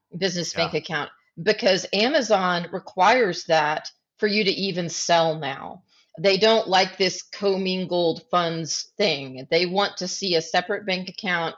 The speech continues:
Speaker 1: credit card as well that's issued with your bank account usually, or a debit card. That works fine too. So yes, these are critically important, but even more important than those, and you're gonna like this, this is right up your alley,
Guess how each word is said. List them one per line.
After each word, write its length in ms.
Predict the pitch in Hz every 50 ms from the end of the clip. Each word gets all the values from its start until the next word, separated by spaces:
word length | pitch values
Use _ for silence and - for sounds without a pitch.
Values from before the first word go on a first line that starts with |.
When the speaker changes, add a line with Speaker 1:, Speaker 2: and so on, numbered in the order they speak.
| - _
Speaker 1:
credit 280 | - 175 170 156 156 -
card 460 | - 170 170 165 156 156 151 139 151 - _ _ _ _ _ _ _ _ _ _ _ _ _ _ _ _ - -
as 260 | - 160 156 151 - 175
well 520 | 160 160 165 160 151 151 147 151 151 - _ _
that's 200 | - 151 160 160
issued 540 | - 160 160 - - 180 165 160 151 165 151 -
with 240 | - 160 175 175 -
your 100 | 170 160
bank 240 | 170 151 165 160 160
account 320 | 147 - 208 165 147 -
usually, 260 | 147 147 - 170 160
or 100 | 151 190
a 40 | 233
debit 300 | 208 240 180 160 170 170
card. 320 | - - 160 151 156 160
That 160 | - 143 151 160
works 200 | 165 160 - -
fine 240 | - 196 202 202
too. 320 | 202 - 208 180 175 180 - _ _ - - - -
So 140 | 185 - 214
yes, 380 | 196 180 208 185 160 - - -
these 220 | 190 214 208 196
are 140 | 202 185 - - - _ _ _ _
critically 480 | - - 262 285 302 302 302 - 254 226
important, 520 | 202 185 - - 196 - - 185 185 170
but 140 | 190 180 - -
even 320 | 185 208 262 403 440 370
more 160 | 262 240 247
important 540 | 233 214 - - - 208 202 - 196 208 196
than 180 | 190 185 175 156
those, 480 | 151 165 175 202 233 277 302 - - - _ _ _ _ _ _ _ _ _ _ _ -
and 160 | 165 170 160
you're 140 | 165 180 170
gonna 200 | 202 208 220 233
like 260 | 240 240 240 240 -
this, 220 | - 196 196 196
this 160 | - 180 170 -
is 180 | 180 175 180
right 180 | 190 180 180 185
up 160 | 190 196 196
your 120 | 214 202
alley, 560 | 214 196 202 220 220 202 180 165 160 170 -